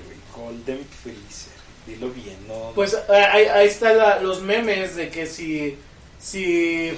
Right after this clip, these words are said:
Speaker 2: Freezer hubiera salido a correr cinco minutos antes de invadir la Tierra, le ganaba a todos.
Speaker 1: Ey, sí, güey.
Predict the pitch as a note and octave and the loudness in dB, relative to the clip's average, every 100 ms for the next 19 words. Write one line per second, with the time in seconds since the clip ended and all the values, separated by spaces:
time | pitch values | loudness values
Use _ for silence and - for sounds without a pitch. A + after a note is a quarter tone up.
0 | E3+ G3 A3+ G3+ F3+ G3 G3 F#3+ F3+ G#3 | -10 -10 -4 -4 2 2 2 -4 -4 -4
1 | F3+ F3 F#3 F#3+ G3 G3+ F3 F3+ - G#3 | -4 -10 -10 -12 -10 -10 -10 -12 -14 -14
2 | F#3+ F#3+ E3 D#3 D#3+ F3+ F3+ G3 F3 D3 | -12 -10 -6 -4 -6 -10 -8 -6 -4 -6
3 | D3+ E3 E3+ E3+ D3 C3+ C3 B2+ B2 - | -4 -6 -6 -12 -10 0 2 2 -2 -10
4 | - - - - - C#3 C3+ B2+ | -20 -20 -20 -20 -6 -2 0 -2